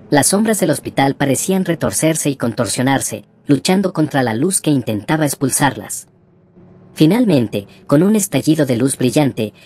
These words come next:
el espíritu de la enfermera emergió de entre las sombras, su rostro lleno de paz y redención. Con lágrimas en los ojos,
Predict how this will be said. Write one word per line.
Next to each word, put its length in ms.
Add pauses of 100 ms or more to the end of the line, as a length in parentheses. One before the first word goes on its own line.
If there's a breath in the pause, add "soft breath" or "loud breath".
(140 loud breath)
el 160
espíritu 500
de 100
la 100
enfermera 500
emergió 420
de 140
entre 240
las 160
sombras, 500 (160 soft breath)
su 220
rostro 320
lleno 320
de 100
paz 320
y 60
redención. 640 (840)
Con 180
lágrimas 480
en 80
los 160
ojos, 400